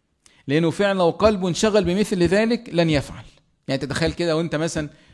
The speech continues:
يعني بتفكر تطلق اللحية أو أطلقت اللحية أو قبل هذا الوقت،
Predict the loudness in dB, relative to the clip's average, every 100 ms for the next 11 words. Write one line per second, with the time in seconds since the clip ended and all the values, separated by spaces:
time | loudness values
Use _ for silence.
0 | _ -4 -2 -2 -4 0 0 0 -4 -4
1 | -4 -4 -2 -2 -2 -2 0 -2 -2 -2
2 | -2 -2 -2 0 -2 0 0 2 0 0
3 | 0 2 4 2 2 -14